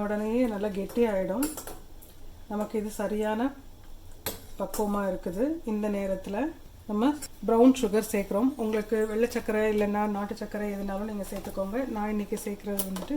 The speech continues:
ப்ரவுன் சுகர் சேர்க்குறேன். நான் அரை டேபிள் ஸ்பூனுக்கு சுகர் சேர்க்குறேன்.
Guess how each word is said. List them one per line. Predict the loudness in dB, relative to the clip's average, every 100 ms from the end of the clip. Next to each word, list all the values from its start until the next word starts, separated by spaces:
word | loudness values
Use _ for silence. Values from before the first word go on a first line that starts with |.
| 0
ப்ரவுன் | 0 -2
சுகர் | -6 -8 -8
சேர்க்குறேன். | -10 -6 -6 -6 -10 -12 -16 -18 -18 -16 -16 -18 -20 -2 4
நான் | 4 4 2 4
அரை | 4 4
டேபிள் | 2 2 -2
ஸ்பூனுக்கு | -2 0 0 -2 -2
சுகர் | -2 -4 -4
சேர்க்குறேன். | -6 -4 -6